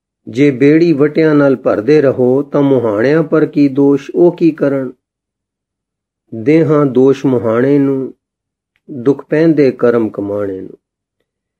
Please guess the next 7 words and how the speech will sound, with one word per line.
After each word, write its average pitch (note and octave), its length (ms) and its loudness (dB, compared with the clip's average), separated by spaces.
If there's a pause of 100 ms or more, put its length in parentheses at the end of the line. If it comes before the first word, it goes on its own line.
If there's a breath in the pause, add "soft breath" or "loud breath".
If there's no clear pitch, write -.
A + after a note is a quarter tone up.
(480)
ਅਸੀਂ E3 340 0
ਆਪੋਂ D#3 400 2
ਸੁਰਤ D#3 360 -2
ਪਰ C3+ 240 0
ਬੋਝ C3+ 400 0
ਪਾਉਂਦੇ C3+ 500 -2
ਹਾਂ, A#2 240 -8